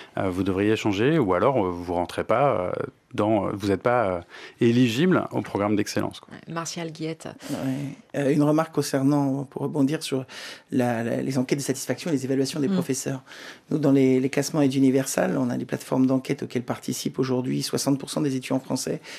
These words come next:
Speaker 3: quarante pour cent des étudiants internationaux. Ça, c'est les taux de participation.
Speaker 2: Mm.
Speaker 3: Et
Speaker 2: Et
Speaker 3: on
Speaker 2: vous,
Speaker 3: ne comp-
Speaker 2: effectivement, à la différence du, du classement de Shanghai, vous vous intéressez beaucoup plus au ressenti des étudiants.
Speaker 3: Absolument. Donc, c'est vraiment le retour de satisfaction, mais sur leur matière, sur leur domaine.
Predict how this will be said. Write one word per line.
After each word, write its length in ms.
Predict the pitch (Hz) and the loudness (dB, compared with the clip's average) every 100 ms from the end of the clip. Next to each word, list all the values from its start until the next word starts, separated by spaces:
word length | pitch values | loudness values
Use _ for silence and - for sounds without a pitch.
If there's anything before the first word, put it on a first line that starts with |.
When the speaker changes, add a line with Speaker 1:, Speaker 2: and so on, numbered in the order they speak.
| - | -8
Speaker 3:
quarante 280 | - 156 156 | 0 2 2
pour 140 | 147 | -2
cent 100 | 147 | -2
des 100 | 170 | -2
étudiants 320 | 147 - 151 147 | -2 -2 -2 0
internationaux. 560 | 135 139 131 - 131 | 0 -2 -2 0 -2
Ça, 140 | 131 143 | -2 -8
c'est 120 | 143 | -8
les 60 | |
taux 100 | - | -6
de 40 | 147 | -4
participation. 580 | 139 - - 147 180 135 | -4 -6 -8 -4 -2 -4
Speaker 2:
Mm. 40 | - - - - - _ - | -6 -18 -16 -16 -20 _ 4
Speaker 3:
Et 300 | 143 143 - | 6 6 6
Speaker 2:
Et 60 | |
Speaker 3:
on 20 | |
Speaker 2:
vous, 60 | 151 | 6
Speaker 3:
ne 60 | 247 | 8
comp- 80 | |
Speaker 2:
effectivement, 480 | 202 175 185 226 247 | 6 4 2 2 4
à 40 | 175 | 4
la 100 | 160 | 2
différence 300 | 175 196 180 | 2 0 2
du, 160 | 170 | 0
du 100 | 160 | -2
classement 300 | 160 160 160 | -4 -4 -4
de 60 | 156 | -6
Shanghai, 280 | 165 160 220 | -4 0 2
vous 140 | 180 | 2
vous 80 | 160 | 0
intéressez 380 | 160 165 165 175 | 0 -2 0 -2
beaucoup 180 | 160 | -2
plus 240 | 165 220 196 | -4 -4 2
au 80 | 151 | 4
ressenti 480 | 180 - 175 160 | 4 2 -2 -2
des 180 | 208 170 | -2 0
étudiants. 400 | 160 - 180 143 143 | 0 -2 -6 -6 -2
Speaker 3:
Absolument. 720 | 147 139 185 175 170 160 160 - | -2 4 4 4 4 2 0 0
Donc, 180 | - 143 | 0 2
c'est 120 | 147 | 2
vraiment 300 | 160 190 190 | 4 4 4
le 60 | |
retour 200 | 170 170 | 4 2
de 60 | 185 | 2
satisfaction, 640 | 180 180 147 170 - 233 254 | 0 0 -2 -2 0 0 2
mais 140 | 170 | 2
sur 180 | 143 180 | 0 2
leur 140 | 165 | 2
matière, 340 | 190 185 - 247 | 2 0 -2 -2
sur 140 | - | 0
leur 120 | 156 | 0
domaine. 440 | 160 190 220 214 | 2 0 0 -2